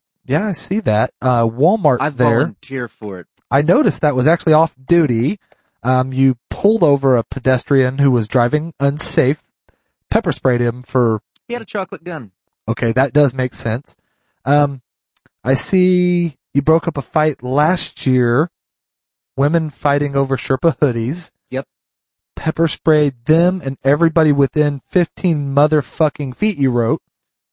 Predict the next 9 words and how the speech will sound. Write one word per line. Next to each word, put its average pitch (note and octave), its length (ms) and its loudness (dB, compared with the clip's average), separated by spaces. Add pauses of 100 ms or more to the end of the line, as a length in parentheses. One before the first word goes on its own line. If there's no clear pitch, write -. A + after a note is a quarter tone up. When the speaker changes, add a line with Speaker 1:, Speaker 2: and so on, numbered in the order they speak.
(1160)
Speaker 2:
Yes. D3+ 320 -8 (260)
Speaker 1:
Okay. C#3+ 300 0 (500)
Um, C#3+ 420 2
Speaker 2:
Strong, A#3+ 260 -2
serious, D#3+ 420 -8
li-, B2+ 180 -14
s-, - 280 -20 (100)
strong, G#3+ 420 -8
serious D#3 520 -8